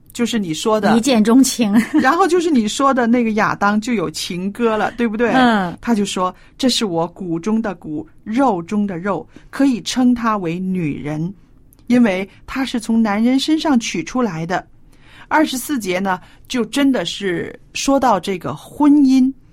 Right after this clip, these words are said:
Speaker 1: 当这两个人他们联合在一起的时候，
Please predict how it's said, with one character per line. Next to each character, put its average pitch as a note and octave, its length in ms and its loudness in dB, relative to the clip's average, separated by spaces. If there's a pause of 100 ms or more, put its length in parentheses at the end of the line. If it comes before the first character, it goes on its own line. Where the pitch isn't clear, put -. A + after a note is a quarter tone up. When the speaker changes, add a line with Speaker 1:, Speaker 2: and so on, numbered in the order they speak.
(340)
Speaker 1:
当 D#4+ 180 2
这 E4+ 140 0
两 G3 220 0
个 D#3+ 120 -8
人 F3 260 -6
他 A3+ 160 -6
们 A#3 240 2 (240)
联 G3+ 300 0
合 A3+ 160 -2
在 A#3 220 0
一 A3+ 120 -6
起 - 240 -8
的 - 120 -12
时 - 200 -8
候， E3+ 320 -6